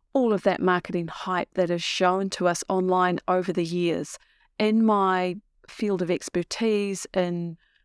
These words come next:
in the wellness space where you could have this overnight success. And so if I wasn't getting that,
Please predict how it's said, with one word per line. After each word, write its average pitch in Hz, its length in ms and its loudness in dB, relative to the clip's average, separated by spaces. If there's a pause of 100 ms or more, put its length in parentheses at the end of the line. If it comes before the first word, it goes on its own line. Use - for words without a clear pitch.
(180)
in 208 200 2
the 190 100 0
wellness 175 920 0
space - 760 0 (360)
where 214 140 2
you 202 200 0
could 226 180 0
have 202 360 -2
this 208 280 -2
overnight 175 520 0
success. - 600 -2
And 185 160 -2
so 185 240 0
if - 260 -4
I 208 160 2
wasn't 180 500 -2
getting 214 440 0
that, - 520 -4